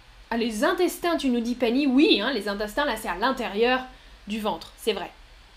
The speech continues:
Mais là, c'est encore plus technique. C'est vraiment, euh, les organes, euh, ouais. Alors, bedaine, Daniela, quand est-ce qu'on utilise bedaine ? C'est plutôt négatif. Par exemple, je vous ai donné une citation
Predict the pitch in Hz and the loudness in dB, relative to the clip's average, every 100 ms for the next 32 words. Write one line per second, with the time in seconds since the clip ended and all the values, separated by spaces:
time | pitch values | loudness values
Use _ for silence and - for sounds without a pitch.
0 | - 202 254 240 202 220 - 311 302 226 | -8 -2 -2 -2 -2 -4 0 2 2 0
1 | 240 247 247 - - - - - - - | 0 -2 -2 -10 -18 -20 -20 -20 -20 -20
2 | - - 185 190 208 220 208 185 190 202 | -16 -8 -6 -4 -4 -4 -4 -4 -6 -6
3 | 196 202 202 190 170 170 180 - 202 - | -4 0 0 -2 -8 -12 -16 -8 -8 -8
4 | - - - - - - - - 302 262 | -14 -20 -20 -20 -20 -20 -12 0 4 4
5 | 202 202 370 330 285 254 185 - - 208 | 2 2 4 6 6 4 -4 -12 -10 -6
6 | 214 214 185 - 359 349 339 277 277 311 | -4 -4 -6 -4 -4 0 -2 0 -2 -2
7 | 311 302 202 165 214 320 233 269 254 - | 0 0 0 -4 2 6 6 4 -2 -8
8 | - 214 220 302 370 285 269 233 214 214 | -10 -10 -8 -2 0 2 2 2 0 0
9 | 285 311 175 - - - - - - - | -2 -2 -8 -16 -20 -20 -20 -20 -4 2
10 | 359 262 220 269 370 - 226 233 240 254 | 4 2 0 -2 -2 -6 -8 -4 -2 0
11 | 330 269 - 320 311 269 262 - 330 | 2 0 -2 -6 -2 -2 -4 -4 -4